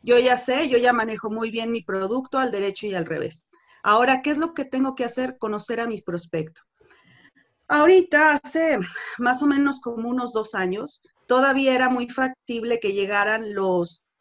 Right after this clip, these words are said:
eh, por internet nos llegaran, eh, clientes preguntando por nuestro producto. Eso es muy bueno, porque quiere decir que ya está interesado en mi producto, ya no tengo que hacer la labor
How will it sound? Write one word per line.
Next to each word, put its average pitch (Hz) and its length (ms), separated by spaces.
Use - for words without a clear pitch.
eh, 196 200
por 220 160
internet 226 600
nos 240 160
llegaran, 202 880
eh, 175 260
clientes 226 540
preguntando 185 640
por 180 120
nuestro 175 380
producto. 220 500
Eso 359 280
es 330 80
muy 330 240
bueno, 269 440
porque 220 300
quiere 277 200
decir 277 160
que 269 120
ya 254 80
está 254 160
interesado 226 520
en 226 60
mi 208 120
producto, 202 560
ya 180 180
no 240 160
tengo 240 300
que 226 100
hacer 220 280
la 220 160
labor 202 420